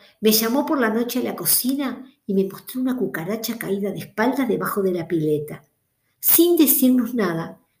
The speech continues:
asistimos a su vana y larga lucha por enderezarse, mientras otras cucarachas, venciendo la intimidación de la luz,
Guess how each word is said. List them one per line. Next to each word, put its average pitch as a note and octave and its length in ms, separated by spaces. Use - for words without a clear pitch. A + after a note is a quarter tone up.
asistimos - 920
a G3 60
su F#3+ 220
vana C4+ 300
y B3 100
larga A3+ 420
lucha A3+ 400
por G3+ 140
enderezarse, - 960
mientras G3+ 420
otras D4 240
cucarachas, G3 760
venciendo B3 600
la A#3 100
intimidación F#3 800
de A#3 120
la G3+ 120
luz, G#3+ 420